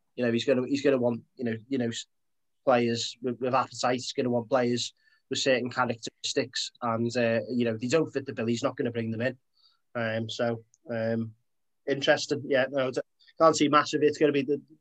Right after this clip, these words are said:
movements out really, and, and if anything else, I'll be surprised. Richard, uh, Uffenzel was saying that, um, he asked about the transfer window as well, but he also said, um, "What has Carlo done to it to,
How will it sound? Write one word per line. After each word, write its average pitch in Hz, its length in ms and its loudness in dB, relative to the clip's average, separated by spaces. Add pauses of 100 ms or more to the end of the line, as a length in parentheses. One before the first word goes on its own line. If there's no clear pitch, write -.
movements 143 400 4
out 135 260 2
really, 127 340 4
and, 120 200 -2 (380)
and 120 120 -4
if 117 60 -6
anything 117 340 -4
else, 113 160 -4
I'll 120 80 -4
be 117 60 -6
surprised. 120 520 -2 (360)
Richard, 170 280 4
uh, 160 540 4
Uffenzel 160 460 4
was 151 140 0
saying 143 340 6
that, 127 760 0
um, 123 120 -2 (480)
he 143 100 4
asked 151 180 2
about 147 120 -2
the - 40 -12
transfer 131 440 2
window 123 300 0
as 120 120 -2
well, 120 140 4
but 135 100 2
he 147 80 6
also 156 360 6
said, 131 260 2 (480)
um, 120 480 4 (800)
"What 151 180 8
has 151 120 4
Carlo 139 440 6
done 143 280 4
to 131 120 2
it 127 220 0
to, 127 160 -2